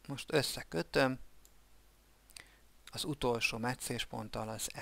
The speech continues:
F-fel. Íme. És ha ez megvan, meg is jelölöm, tehát ez az a Q szár, amit ugye mi kerestünk.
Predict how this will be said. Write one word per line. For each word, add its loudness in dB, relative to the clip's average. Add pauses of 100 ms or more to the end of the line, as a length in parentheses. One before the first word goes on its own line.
(100)
F-fel. -8 (400)
Íme. -2 (4000)
És 4
ha 2
ez 4
megvan, 8 (580)
meg 0
is -2
jelölöm, 4
tehát 0
ez 0
az -4
a -2
Q -2 (580)
szár, 2
amit -6
ugye -4
mi -4
kerestünk. -4